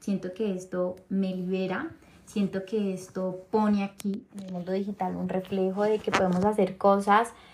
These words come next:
con este nivel de libertad, y es mucho de lo que siempre enseño en mi, en mis programas, y es mucho de lo que pasa con esta energía de artista de la vida, y es de, sí,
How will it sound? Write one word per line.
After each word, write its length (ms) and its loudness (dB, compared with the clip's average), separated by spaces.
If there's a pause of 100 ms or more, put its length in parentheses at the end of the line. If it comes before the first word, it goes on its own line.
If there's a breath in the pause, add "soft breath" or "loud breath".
(140 loud breath)
con 160 4
este 240 2
nivel 340 4
de 80 4
libertad, 680 2 (480 loud breath)
y 480 0
es 120 4
mucho 300 4
de 80 6
lo 140 2
que 100 -2
siempre 320 0
enseño 300 0
en 80 2
mi, 160 -2
en 180 4
mis 140 0
programas, 520 0
y 120 4
es 100 4
mucho 340 2
de 120 4
lo 160 4
que 100 -4
pasa 440 0
con 140 -4
esta 200 -4
energía 300 -2
de 40 0
artista 420 -6
de 60 -4
la 160 0
vida, 320 2 (340 loud breath)
y 120 6
es 260 4
de, 300 2 (320)
sí, 520 2